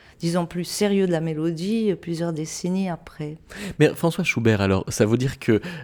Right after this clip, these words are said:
Speaker 2: euh, une fois en français, ça devient de la romance, alors que quand ça reste en allemand, ce serait de la mélodie ?
Speaker 1: Non, non, c'est, c'est,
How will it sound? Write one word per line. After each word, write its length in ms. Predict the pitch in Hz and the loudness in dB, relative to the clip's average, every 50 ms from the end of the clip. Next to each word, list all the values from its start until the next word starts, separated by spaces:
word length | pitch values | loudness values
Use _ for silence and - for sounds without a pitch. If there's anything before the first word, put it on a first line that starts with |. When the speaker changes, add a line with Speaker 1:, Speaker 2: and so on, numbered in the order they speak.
| - - | 0 2
Speaker 2:
euh, 120 | 113 - - | 2 2 2
une 200 | - 160 165 160 | 2 2 2 2
fois 240 | 147 - - 170 156 | 0 0 0 2 2
en 80 | 135 135 | 2 2
français, 680 | 131 - - 135 131 127 - - - 147 180 202 202 | 0 -2 0 0 0 0 0 0 0 2 2 2 0
ça 200 | - - - 117 | 2 4 4 4
devient 540 | 113 113 135 139 139 127 131 131 147 160 160 | 4 6 4 4 4 4 2 0 2 2 4
de 100 | 151 135 | 4 4
la 100 | 131 123 | 4 4
romance, 560 | 120 123 123 127 139 180 214 208 - - - | 4 2 2 0 -2 -4 -6 -6 -8 -8 -4
alors 340 | - 117 120 123 123 117 - | 0 4 6 6 6 4 4
que 120 | - - 123 | 2 2 2
quand 280 | 117 - 127 117 113 | 2 2 0 -2 -2
ça 200 | 110 - - 117 | -2 0 0 2
reste 260 | 110 120 120 - - | 2 2 0 0 0
en 100 | - 113 | 0 2
allemand, 300 | 110 110 110 113 117 127 | 2 2 0 0 -2 -4
ce 220 | 131 - - - 104 | -4 -6 -6 -6 -2
serait 160 | - - 110 | 0 2 4
de 80 | 113 107 | 4 4
la 80 | 107 | 4
mélodie ? 420 | 110 107 104 110 113 120 147 226 - - | 4 4 2 2 2 0 -4 -6 0 4
Speaker 1:
Non, 160 | 226 277 294 | 6 6 8
non, 220 | 247 196 165 160 160 | 6 6 4 2 -2
c'est, 180 | - - 160 | -2 -2 -4
c'est, 340 | 160 160 - 165 151 139 127 | -4 -2 0 0 2 2 0